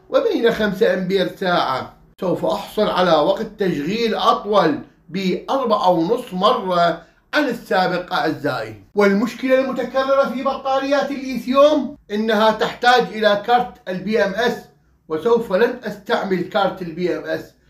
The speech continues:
ونتكلم عن واجباته وكيف نحرص على تلافي الأضرار، أعزائي.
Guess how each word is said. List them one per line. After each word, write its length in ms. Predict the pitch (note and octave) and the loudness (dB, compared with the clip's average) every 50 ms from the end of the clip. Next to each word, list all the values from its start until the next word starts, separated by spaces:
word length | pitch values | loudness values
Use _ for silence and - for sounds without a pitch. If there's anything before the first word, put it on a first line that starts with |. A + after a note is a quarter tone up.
| _ _ _ - | _ _ _ -4
ونتكلم 880 | B3 C#4+ D4 C4+ B3+ A#3 A#3 - C4 B3 A#3+ G#3+ F#3+ E3 D3 C#3 - - _ _ _ _ - | 0 0 0 0 0 -2 0 2 2 2 4 4 2 2 0 -2 -6 -12 _ _ _ _ -2
عن 180 | E4 E4+ D4 | 0 0 2
واجباته 1080 | C#4 C4 A#3+ A3+ G#3 F3 G#3 G3+ A3+ A#3+ A#3+ A#3 - A3+ G3 G3 A3 A3 G#3+ F3 - - - _ _ - | 2 4 4 2 2 2 2 2 4 4 4 2 0 -2 -4 -4 -4 -4 -4 -6 -8 -12 -16 _ _ -10
وكيف 480 | G3+ G3 - A#3 A#3 A#3 A3+ F#3 F#3+ F3 D3 C3+ - - - _ | -8 -4 -2 -2 0 0 0 -2 -2 -2 -2 -2 -4 -8 -12 _
نحرص 460 | G#3 C4+ - - - G#3+ G3+ F#3 - - - | -2 0 0 0 -2 -4 -4 -6 -6 -6 -4
على 380 | - A#3 B3 A#3 G3+ E3+ D#3+ - | 2 4 6 6 6 4 2 0
تلافي 440 | F#3+ F3 F#3+ A3 A#3+ B3+ A#3+ - G3 | -2 -2 2 4 4 4 4 0 -2
الأضرار، 720 | E3+ D#3+ F3+ G3 F#3 F#3 F#3 G3 A3 G#3+ A3+ A#3 A3+ - G3+ | -2 -2 -2 -2 0 2 4 6 6 6 6 4 0 -2 -4
أعزائي. 760 | F#3 F3+ G3+ E3+ D#3 G3 G3+ G#3+ G3+ F3+ F#3 E3+ C#3+ - | -4 -4 -4 -4 -2 0 0 0 0 0 -2 -4 -6 -8